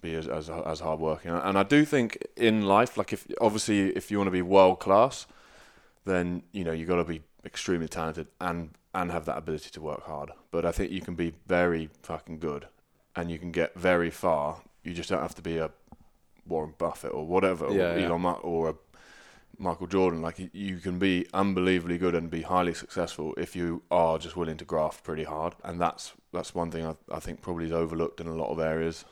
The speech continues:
Speaker 1: Like, a lot of people, that nature versus nurture or talent versus, you know, hard work type concept
Speaker 2: Yeah.
Speaker 1: where if you're willing to just do a bit of grunt work for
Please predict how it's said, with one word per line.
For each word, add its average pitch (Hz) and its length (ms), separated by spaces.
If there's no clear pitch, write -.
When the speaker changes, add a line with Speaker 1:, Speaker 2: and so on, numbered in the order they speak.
Speaker 1:
Like, 82 380
a 85 240
lot 87 140
of 78 60
people, 87 320
that 101 180
nature 92 340
versus 85 280
nurture 87 280
or 80 80
talent 85 340
versus, 78 440
you 82 140
know, 78 100
hard 80 260
work 80 260
type - 260
concept - 400
Speaker 2:
Yeah. 87 180
Speaker 1:
where 78 120
if - 100
you're 90 100
willing 95 200
to - 120
just - 320
do 90 160
a 82 40
bit 82 120
of 85 60
grunt 87 260
work 82 180
for 87 300